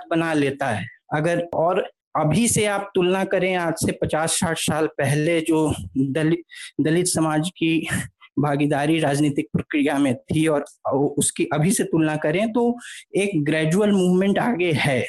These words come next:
आ, आ, तो मेरा इतिहास से मतलब है कि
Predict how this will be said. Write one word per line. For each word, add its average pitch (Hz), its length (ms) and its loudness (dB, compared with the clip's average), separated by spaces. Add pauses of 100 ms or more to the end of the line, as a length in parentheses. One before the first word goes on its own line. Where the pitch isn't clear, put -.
(720)
आ, 127 40 0
आ, 131 340 0
तो 170 440 0 (260)
मेरा 160 480 2
इतिहास 165 600 0
से - 160 -4
मतलब 180 440 0
है 190 220 2
कि 233 420 -2